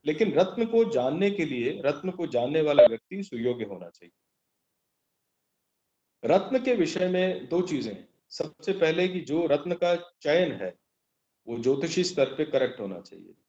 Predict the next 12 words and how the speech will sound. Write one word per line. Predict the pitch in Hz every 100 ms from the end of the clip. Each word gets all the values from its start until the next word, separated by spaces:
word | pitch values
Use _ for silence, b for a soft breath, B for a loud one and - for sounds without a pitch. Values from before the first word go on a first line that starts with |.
| _ _ _ _ _
याद | 101 117 131
रखिए, | 139 139 147 156 - - _ _ _ _ _ _ _ _ _
छठे | - 135 185
भाव | 180 131 127 135 135
का, | 135 147 151 - 107
आठवें | 113 117 151
भाव | 135 123 123
का | 123 147
और | 139 135
बारहवें | 107 117 120 131
भाव | 110 95
का | 87 _ 92